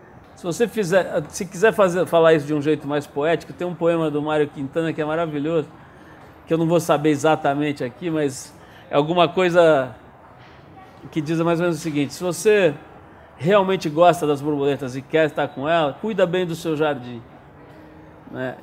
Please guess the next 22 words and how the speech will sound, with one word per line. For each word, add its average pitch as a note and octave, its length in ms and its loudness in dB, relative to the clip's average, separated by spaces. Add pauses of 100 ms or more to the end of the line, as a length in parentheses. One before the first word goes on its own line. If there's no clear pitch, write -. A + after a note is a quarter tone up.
É E3+ 160 -2
isso G3 160 -6
que A#3+ 60 0
eu G#3 80 4
faço, C3 360 0
sabe? D3+ 140 0
Eu D3 40 -2
cuido G3 300 -4
bem E3+ 240 0
do D#3 120 0
jardim E3+ 460 -2
e E3+ 60 -2
tal, F3+ 200 0
e G3+ 60 -2
vejo F3+ 340 -4
se E3+ 140 -10
vem D#3+ 200 0
negócio, D3 640 0
se C#3 160 -14
vem C#3+ 240 -4
coisa D3 300 -4
legal. D3 560 -2